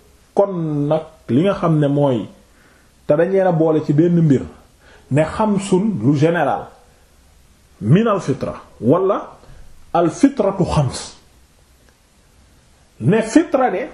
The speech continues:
ni Yàlla mooñaale doomu aadama bi, bind ko noonu, ju-, mu ne loolu xams. Suñu Boroom ne juróom la.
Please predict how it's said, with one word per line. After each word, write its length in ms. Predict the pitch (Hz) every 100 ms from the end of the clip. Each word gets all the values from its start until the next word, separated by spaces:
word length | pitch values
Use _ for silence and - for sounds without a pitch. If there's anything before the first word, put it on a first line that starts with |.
| -
ni 180 | 113 175
Yàlla 300 | 226 226 220
mooñaale 760 | 202 190 226 254 254 240 214 202
doomu 280 | 190 180 165
aadama 360 | 135 156 123 110
bi, 300 | 110 117 214
bind 200 | 277 214
ko 100 | 185
noonu, 220 | 147 220 - - - 104 117
ju-, 160 | 226
mu 180 | 208 160
ne 120 | 185
loolu 260 | 185 151 165
xams. 500 | - 160 147 - - - _ _ _ _ _ _ _ _ - - - - - -
Suñu 260 | 139 160
Boroom 280 | 160 156 151
ne 100 | 143
juróom 320 | 135 135 113
la. 80 | 92